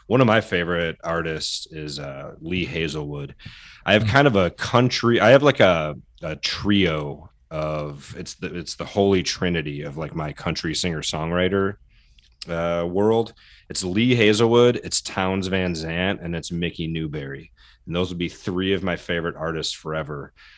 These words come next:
Um, but there's a song by, there's a record by Lee Hazelwood called Cowboy in Sweden.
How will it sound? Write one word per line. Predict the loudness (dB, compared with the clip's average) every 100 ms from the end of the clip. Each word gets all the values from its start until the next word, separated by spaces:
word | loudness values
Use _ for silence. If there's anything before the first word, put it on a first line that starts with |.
| _ _
Um, | -8 -6 -4
but | -4 -4 -4
there's | -6 -2
a |
song | 2 4 6
by, | 6 4 6
there's | 8
a | 10
record | 12 10 8 0
by | 0
Lee | -2 -4
Hazelwood | -4 -6 -6 -8 -10
called | -10 -10 -8 -12
Cowboy | -8 -8 -6 -8
in | -6
Sweden. | -6 -4 -6 -6 -8 -12